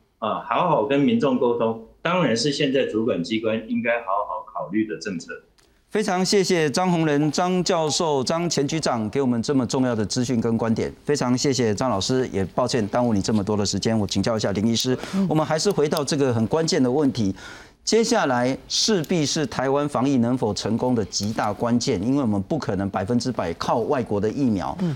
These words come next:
Speaker 2: 国产疫苗能不能顺利上市，以及上市之后能不能让民众有信心？我们来看看陈培哲陈教授、陈院士，那他说他五月的时候已经辞了啊，所以他现在讲其实没有什么样的所谓的那个伦理的问题。
Speaker 3: 嗯。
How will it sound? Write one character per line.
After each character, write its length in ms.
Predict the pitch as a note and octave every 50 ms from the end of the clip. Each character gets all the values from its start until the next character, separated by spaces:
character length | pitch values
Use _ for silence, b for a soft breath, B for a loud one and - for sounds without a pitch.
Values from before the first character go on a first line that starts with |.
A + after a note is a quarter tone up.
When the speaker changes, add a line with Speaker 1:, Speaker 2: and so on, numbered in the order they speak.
| -
Speaker 2:
国 160 | - - G3 G#3
产 180 | - E3 G3
疫 60 | A3
苗 180 | F#3+ E3+ D#3 D3+
能 140 | D#3 D#3 E3
不 80 | F#3+ F#3+
能 120 | F3+ E3
顺 200 | D3+ - G3 F3+
利 120 | E3+ E3 D3
上 240 | - - F3+ D3+
市， 160 | C#3+ - D3 B2
以 20 |
及 100 | A2+ C3
上 220 | A#2+ - E3 D3+
市 140 | C3+ D3 C#3+
之 120 | B2 C3+ C#3+
后 200 | C#3+ D3+ C3+ B2
能 120 | A#2+ B2
不 80 | C3+ C3
能 160 | C3+ C3 B2+
让 160 | C3+ C#3+ C3
民 200 | A#2+ A#2 A#2 C3
众 180 | - D#3 C3+ A2
有 140 | F#2+ F2+
信 200 | F#2 - D3 C#3
心？ 240 | B2 - B2 A#2+ A#2 B B B B B B B B B
我 80 | B E3+
们 80 | F3 F#3
来 100 | G3+ G#3
看 220 | - A3 G#3+ G#3
看 260 | G3 G#3+ G3+ F3+ E3+
陈 320 | D#3 - - D#3 E3 G3+ G3
培 280 | - F#3 D#3 E3 F3+ F3+
哲 320 | - - C3+ A#2+ B2+ B2+
陈 480 | B2 - - C#3+ C3+ C#3+ D3+ E3 E3 D#3+
教 240 | - G3+ F3 D#3
授、 340 | C#3+ - - F3+ D#3+ C3+ G#2+ B B B B B B B
陈 240 | - - D#3 D#3
院 240 | F#3+ A3 A3+ G#3 F#3
士， 300 | E3 - - G3 D#3 B2 B B B B B B B B B B B B _
那 140 | - E3+ E3
他 160 | - - F3+
说 160 | F3+ G3 F3+ E3
他 140 | E3+ F#3
五 180 | F#3 A#2+ A#2 B2+
月 100 | D#3 F3
的 80 | C#3 C3
时 120 | - D#3
候 80 | C#3+ A#2+
已 20 |
经 140 | A#2 C#3 C3
辞 160 | - - G2+
了 140 | F2+ F2 D#2+
啊， 80 | D2+
所 140 | F#2+ - D3
以 40 | C#3+
他 100 | C#3 D3+
现 100 | - E3+
在 140 | D3+ C#3+ C3
讲 240 | - B2 F2+ G2 F#2
其 140 | - A#2+
实 160 | A#2+ B2 B2 A#2+
没 160 | A#2 B2 C#3
有 80 | C#3
什 180 | B2+ - A2 F2+
么 100 | F#2+ G2+
样 200 | A2+ B2+ B2+ A2+
的 100 | G#2+ G2
所 160 | F#2 - G2
谓 100 | G#2 A#2
的 120 | G#2 G#2+ G2+
那 100 | A#2 B2
个 260 | G#2 A2+ G#2 G2+ G2
伦 220 | F#2+ G2 G2+ A#2 C#3
理 120 | B2+ G2
的 100 | F2+ G2
问 180 | G#2+ B2 A#2 -
题。 220 | - - - - -
Speaker 3:
嗯。 180 | F#3+ F3+ D3